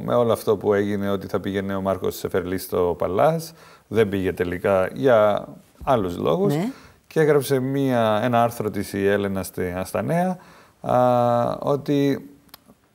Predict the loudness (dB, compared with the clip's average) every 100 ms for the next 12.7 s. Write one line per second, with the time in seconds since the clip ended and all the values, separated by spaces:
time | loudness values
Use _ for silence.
0 | _ -10 0 2 2 2 6 6 6 2
1 | -2 -4 -2 -2 -2 2 4 4 0 -4
2 | -12 -20 _ _ -8 -2 2 2 2 2
3 | 2 0 -2 -6 0 0 0 -6 -8 -18
4 | -20 -12 -4 2 2 2 0 -2 -2 0
5 | 0 2 2 2 0 -2 -4 -16 -10 -8
6 | -6 -4 -4 -2 0 0 0 -6 -16 -6
7 | -2 0 -2 -2 -4 -2 0 0 -2 0
8 | 2 0 -2 -20 -12 -6 -2 0 2 2
9 | 2 2 0 0 -4 -14 -20 -20 _ -6
10 | -2 4 4 6 6 6 6 2 2 4
11 | 2 0 2 2 2 4 4 2 -4 -6
12 | -4 -2 -2 0 0 0 -2